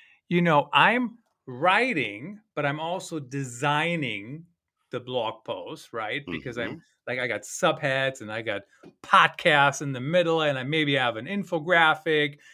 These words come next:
Speaker 1: you know, and maybe I got something else. I got some links to click on. Um, so really what I'm de-, what I'm doing is I'm, I'm designing the whole experience. Design, some design friends are gonna disagree that that's design, but, but is that what a communication designer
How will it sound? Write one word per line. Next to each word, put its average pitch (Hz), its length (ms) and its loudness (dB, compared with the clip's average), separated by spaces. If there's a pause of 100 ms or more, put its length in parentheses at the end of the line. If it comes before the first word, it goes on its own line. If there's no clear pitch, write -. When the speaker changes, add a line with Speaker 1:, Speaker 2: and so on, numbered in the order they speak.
(160)
Speaker 1:
you 147 120 0
know, 143 220 2
and 131 80 0
maybe 139 180 -2
I 123 40 -2
got 120 160 -4
something 120 280 -12
else. 170 300 0
I 143 60 -6
got 127 180 -4
some 113 180 -10
links 175 360 -2
to 151 100 -12
click 170 340 -4
on. 156 400 0 (340)
Um, 139 120 -2
so 147 140 -4
really 233 240 0
what 151 120 4
I'm 127 120 2
de-, 117 180 -6
what 131 140 -4
I'm 117 100 -4
doing 170 180 -2
is 117 100 -6
I'm, 123 200 -6 (100)
I'm 123 140 -8
designing 135 540 -2
the 123 80 -6
whole 120 240 -8
experience. 123 800 -4
Design, 107 480 -8
some 180 200 -2
design 117 360 -4
friends 107 240 -8
are 110 60 -10
gonna 107 180 -10
disagree 104 800 -10
that 101 160 -10
that's 104 240 -4
design, 113 560 0
but, - 120 -6 (380)
but 127 140 2
is 120 100 0
that 151 300 6
what 151 180 0
a 143 60 2
communication 135 640 -4
designer 117 500 -2